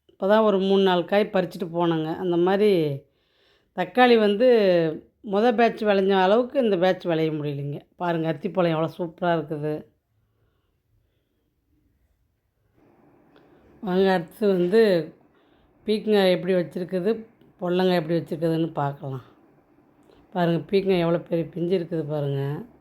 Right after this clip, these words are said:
பொடலங்காயும் பாருங்க எவ்வளோ பெரிய கு-, குட்டி குட்டியா, குட்டி குட்டியா எப்படி பிஞ்சு வச்சுட்டு போகுது பாருங்க. இது பார்த்தீங்கன்னா குட்டி ரகமா போயிடுச்சுங்க.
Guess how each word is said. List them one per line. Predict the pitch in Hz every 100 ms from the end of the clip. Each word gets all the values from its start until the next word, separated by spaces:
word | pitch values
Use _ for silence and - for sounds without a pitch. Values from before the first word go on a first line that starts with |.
| _ _
பொடலங்காயும் | 180 180 185 190 185 160
பாருங்க | 151 151
எவ்வளோ | 147 151
பெரிய | - 156 151 151 -
கு-, | 180
குட்டி | 180 170
குட்டியா, | 175 175
குட்டி | 165
குட்டியா | 165 180
எப்படி | 160 147
பிஞ்சு | 160 165
வச்சுட்டு | 151 165 143
போகுது | 165 156 143
பாருங்க. | 147 139 135 - _ _ - - - -
இது | 220
பார்த்தீங்கன்னா | 190 214 208 208 233 233
குட்டி | 185 262
ரகமா | 240 202 190 185 170
போயிடுச்சுங்க. | 160 143 - 143